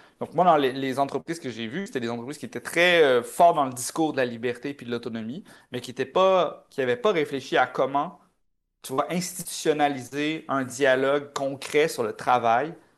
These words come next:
hein, qui permettrait de prendre, de, de réfléchir sur les problèmes du quotidien, de les arbitrer, puis de se dire, « OK, on travaille de telle manière. » Tu vois ? Euh, et donc, le, cla-, clairement, l'enjeu, là, c'était, c'était ça. C'était de se dire, au fond,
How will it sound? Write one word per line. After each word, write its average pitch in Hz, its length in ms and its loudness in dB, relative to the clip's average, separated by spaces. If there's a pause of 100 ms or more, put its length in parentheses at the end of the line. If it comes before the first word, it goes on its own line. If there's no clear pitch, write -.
(220)
hein, 117 140 -6
qui - 180 -16
permettrait 143 960 2
de 123 400 0
prendre, 127 720 -2
de, 123 100 -4
de 120 120 -4
réfléchir 175 580 -2
sur 151 120 -4
les 127 80 -4
problèmes 135 360 0
du 127 120 -14
quotidien, 127 580 -10
de 127 60 -8
les 127 160 -2
arbitrer, 123 560 -4 (260)
puis 123 100 -14
de - 60 -12
se 139 60 -4
dire, « 139 220 0
OK, 135 160 -2 (140)
on 123 120 -4
travaille 135 280 2
de 127 60 -10
telle 127 200 -6
manière. » 110 420 -8 (840)
Tu - 80 -18
vois ? 104 200 -8 (680)
Euh, 110 540 0 (140)
et 123 100 -10
donc, 120 280 -8
le, 117 220 -6
cla-, 131 240 -4
clairement, 143 720 4
l'enjeu, 120 540 0
là, 143 200 0
c'était, 127 300 -6
c'était 117 320 -10
ça. 127 260 2
C'était - 280 -10
de 110 100 -10
se 107 80 -12
dire, 120 200 -6
au 123 60 -4
fond, 160 280 -2